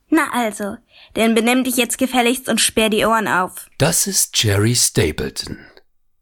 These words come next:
Speaker 2: Sie bewohnt den alten Leuchtturm, der ganz in der Nähe vom kleinen Haus am Meer steht. Und zwar zusammen mit ihrem Butler James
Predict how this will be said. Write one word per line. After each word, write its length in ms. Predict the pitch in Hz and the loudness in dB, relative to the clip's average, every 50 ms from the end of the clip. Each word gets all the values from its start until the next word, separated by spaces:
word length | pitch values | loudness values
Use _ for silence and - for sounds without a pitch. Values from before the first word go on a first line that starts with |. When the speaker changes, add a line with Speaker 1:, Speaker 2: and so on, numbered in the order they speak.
| _ _ _ _ _ _ _ _ _ | _ _ _ _ _ _ _ _ _
Speaker 2:
Sie 160 | - - 104 | -10 -8 -6
bewohnt 480 | 87 82 80 85 92 101 110 135 135 - | -4 -4 -4 -2 0 2 2 2 2 0
den 160 | 117 104 110 | 0 0 0
alten 400 | 110 - 110 117 113 - - 123 | 0 0 -2 -2 -2 0 0 0
Leuchtturm, 720 | 120 110 110 101 95 95 - - - - 92 82 82 85 85 | 2 2 2 0 0 0 -2 -4 -4 -6 -8 -6 -6 -6 -6
der 140 | 82 80 | -8 -8
ganz 360 | 87 - 101 113 113 107 - - | -4 0 2 2 4 2 2 0
in 120 | 113 110 | 0 2
der 100 | 110 107 | 2 2
Nähe 320 | 104 101 104 107 110 110 | 4 4 4 4 4 2
vom 220 | 107 - 117 107 98 | 2 0 0 0 0
kleinen 420 | - 101 98 101 101 101 92 82 | 0 2 2 4 4 2 2 0
Haus 240 | 98 98 95 - - | -2 -4 -4 -4 -2
am 140 | 95 107 110 | 0 0 2
Meer 240 | 104 95 85 78 - | 0 0 -2 -2 -4
steht. 440 | - - - - 82 82 - - - - - - - - - - - | -4 -6 -6 -10 -14 -14 -16 -18 -18 -18 -18 -18 -16 -18 -18 -12 -4
Und 220 | - 127 120 - - | 0 2 2 2 2
zwar 360 | - - 113 110 131 180 180 | 0 0 0 0 -2 -2 -2
zusammen 540 | - - 113 95 95 104 113 143 156 147 123 | -2 -4 -4 -2 -2 -2 0 0 0 0 0
mit 180 | 104 - - | -2 -4 -6
ihrem 320 | - 92 82 - 95 90 85 | -10 -10 -8 -8 -8 -6 -6
Butler 400 | 92 92 - - 104 104 110 107 - | -6 -8 -6 -4 -4 -4 -4 -2 -2
James 680 | - 139 127 113 95 78 - - - - - - | 0 2 2 2 0 -2 -6 -8 -6 -6 -4 -6